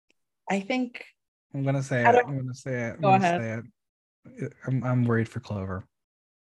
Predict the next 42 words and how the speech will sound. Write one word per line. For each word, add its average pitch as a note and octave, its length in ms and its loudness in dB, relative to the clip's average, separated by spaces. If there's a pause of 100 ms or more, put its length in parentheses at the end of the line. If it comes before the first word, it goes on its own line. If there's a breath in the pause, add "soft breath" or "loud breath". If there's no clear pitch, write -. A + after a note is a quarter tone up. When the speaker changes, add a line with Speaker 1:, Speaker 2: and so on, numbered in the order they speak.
(160)
Speaker 1:
You C#4 280 0
think? C#4 500 6 (1040 soft breath)
Speaker 2:
I'm C#3+ 180 8
worried F3 320 12
for C4 140 6
Clover B2 500 6
because, C3+ 340 6
I D#3 120 6
mean, D3+ 180 6
the, C#3+ 140 6
the C#3 160 2
maintenance F3 380 0
workers F#3+ 240 2
that E3+ 140 2
walked E3+ 260 2
in E3 40 -2
the D#3 80 0
room, B2 360 0
there C3 120 0
looked C#3+ 280 -2
like D3+ 180 -2
there C#3 180 0
were, C3 400 0
um, B2+ 360 -2
four E3 280 2
gentlemen D3 360 0
and C3+ 160 0
a B2+ 40 2
woman, A2+ 460 -2 (460 soft breath)
um, B2 480 6 (120)
clearly, D3 840 8
uh, A#2+ 300 2 (120)
for C#3 120 -2
her C#3 240 2
advantage. B2 560 2
But C3 100 2
if A#2 60 0
she E3+ 260 4
doesn't D3+ 440 2
get C3 200 2
a B2 80 2
woman, C#3+ 500 2